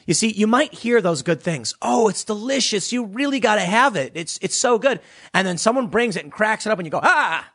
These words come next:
that's horrible. I don't wanna smell that." Although I did have one of those, what, mochi things, mochi things with durian filling. It was pretty good. Didn't smell bad. It was kinda weird.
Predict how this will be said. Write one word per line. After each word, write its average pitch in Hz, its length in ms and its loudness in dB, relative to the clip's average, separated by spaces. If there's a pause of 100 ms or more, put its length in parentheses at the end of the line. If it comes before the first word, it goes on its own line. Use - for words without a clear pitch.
(500)
that's - 140 0
horrible. 254 960 0 (300)
I 269 60 -4
don't 359 60 2
wanna 311 120 0
smell 156 560 -2
that." 135 320 -2 (600)
Although 175 220 4
I 180 120 4
did 208 280 0
have 165 680 0
one 147 200 -2
of 156 120 -2
those, 147 300 2
what, 165 140 -6
mochi 175 400 2
things, 110 420 -10
mochi 160 260 0
things 131 240 -6 (200)
with 127 180 0
durian 160 380 2
filling. 185 300 0
It 226 40 0
was 330 100 -2
pretty 294 160 -2
good. 170 220 2 (380)
Didn't 196 160 2
smell 175 260 2
bad. 104 240 -4 (260)
It 170 60 0
was 165 80 2
kinda 233 160 2
weird. 120 340 -6